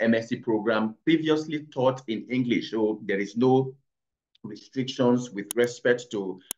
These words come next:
uh, um, um, I E L T S, that you have to provide I E L T S or toefl and the likes, okay? So this is Argos Talent Scholarship. Let's quickly check some of the, I mean, what it covers. So let's quickly check. The scholarship is composed of subsistence allowance of one thousand four hundred euro monthly,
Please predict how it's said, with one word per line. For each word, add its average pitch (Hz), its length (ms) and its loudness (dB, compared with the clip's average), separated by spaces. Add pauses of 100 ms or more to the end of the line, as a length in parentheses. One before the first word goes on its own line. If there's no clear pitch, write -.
(120)
uh, 95 400 2
um, 92 340 0
um, 98 240 -4
I 123 160 4
E 123 120 8
L 120 100 6
T 113 240 0
S, 113 120 2
that 92 160 -6
you 107 40 -2
have 113 120 -4
to 101 100 -8
provide 113 380 -4
I 110 140 2
E 107 120 2
L 107 100 0
T 107 220 -6
S 104 160 -6
or 87 140 -10
toefl 123 520 -4
and 95 100 -10
the 87 60 -6
likes, 110 380 0
okay? 156 340 2 (200)
So 143 160 0
this 135 240 -2
is 135 200 -6
Argos 165 500 0
Talent 139 300 0
Scholarship. 123 400 -6
Let's - 220 -4
quickly 175 380 -8
check 156 260 2 (320)
some 170 420 2
of 113 200 2 (140)
the, 101 400 0 (680)
I - 40 -4
mean, 139 160 0
what - 180 0
it 143 180 -10
covers. 143 300 2
So 160 200 0
let's - 140 -18
quickly 165 280 -6
check. 120 300 -4
The 131 80 -2
scholarship 220 720 -2
is 135 240 -8
composed 143 500 0
of 120 120 -4
subsistence 139 420 -6
allowance 135 520 -2
of 101 100 -6
one 135 220 -4
thousand 120 340 -4
four 139 140 4
hundred 131 240 2
euro 127 240 -2
monthly, 135 480 -6